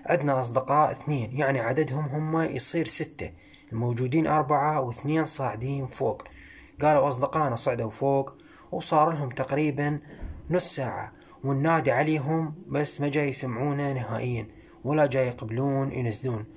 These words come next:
وقبل شوية كانوا يصيحون علينا ويحاجونا، بس هسه اختفى الصوت مالهم نهائيًا. إذا أنت تعرف بهاي المنطقة أو شي، أرجوك إنه تساعدنا". طبعًا الرجال بكل حسن نية قال لهم: "راح أصعد وياكم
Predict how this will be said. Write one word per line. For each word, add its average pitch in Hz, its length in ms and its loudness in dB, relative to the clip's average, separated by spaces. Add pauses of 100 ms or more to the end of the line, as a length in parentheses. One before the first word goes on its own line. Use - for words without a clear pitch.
(280)
وقبل 175 300 2
شوية 196 300 2
كانوا 180 380 2
يصيحون 160 380 -2
علينا 156 320 0
ويحاجونا، 135 560 -2
بس 120 260 -4
هسه 147 340 -2 (460)
اختفى 160 320 -4
الصوت 147 440 -2
مالهم 139 320 0
نهائيًا. 117 520 -4 (440)
إذا 139 260 2
أنت 165 160 -2
تعرف 131 400 2 (600)
بهاي 156 320 4
المنطقة 139 680 -2 (160)
أو 175 120 0
شي، 180 420 -4 (380)
أرجوك 147 380 2
إنه 156 140 -2
تساعدنا". 113 640 -4 (500)
طبعًا 156 420 4
الرجال 147 540 2
بكل - 220 -4
حسن - 280 -6
نية 165 440 2 (380)
قال 147 100 4
لهم: 139 140 0
"راح 139 180 2
أصعد 131 280 -2
وياكم 143 680 0